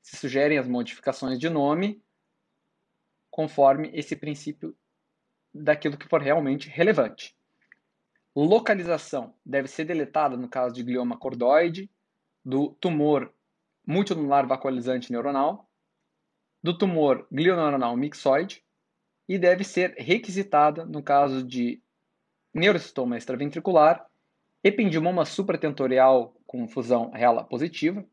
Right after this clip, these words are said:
e nos outros ependimomas supratentoriais, como I A P I também, como mostrado aqui na tabela quatro, com as modificações de nome sugeridas. Então, a localização deve ser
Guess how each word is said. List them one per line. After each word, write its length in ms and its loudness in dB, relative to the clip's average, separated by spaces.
e 60 -10
nos 180 -2
outros 300 -4
ependimomas 560 -4
supratentoriais, 680 0
como 200 -8
I 80 -4
A 60 0
P 120 -4
I 160 -2
também, 320 -6
como 240 6
mostrado 400 4
aqui 140 -4
na 100 -4
tabela 320 0
quatro, 440 -2
com 200 -4
as 300 -8
modificações 680 -8
de 80 -6
nome 340 -4
sugeridas. 720 -6
Então, 360 0
a 60 6
localização 800 0
deve 220 -4
ser 440 -6